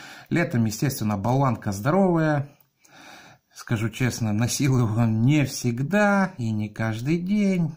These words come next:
Так, когда на душе что-то стремно бывало, то брал с собой. А так, в основном в сумке. Лежит, кушать не просит. Вот такие вот средства самозащиты.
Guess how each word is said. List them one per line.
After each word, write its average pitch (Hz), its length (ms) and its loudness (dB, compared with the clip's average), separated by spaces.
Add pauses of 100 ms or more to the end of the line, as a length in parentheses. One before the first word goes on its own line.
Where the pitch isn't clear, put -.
(140)
Так, 190 300 -8
когда 113 380 -2 (280)
на 117 160 0
душе 131 360 0
что-то 107 420 -2
стремно 156 800 2
бывало, 123 540 2
то 147 200 -4
брал 117 380 0
с - 80 -18
собой. 104 480 -6 (720)
А - 120 -6
так, - 440 -8
в 113 40 -2
основном 127 460 2
в - 80 -12
сумке. 95 580 -6 (220)
Лежит, 156 380 -2
кушать 110 360 -8
не 110 120 -4
просит. 101 440 -10 (1500)
Вот 190 300 0
такие 170 400 2
вот 156 280 0 (3500)
средства 123 540 -2
самозащиты. 113 1120 -2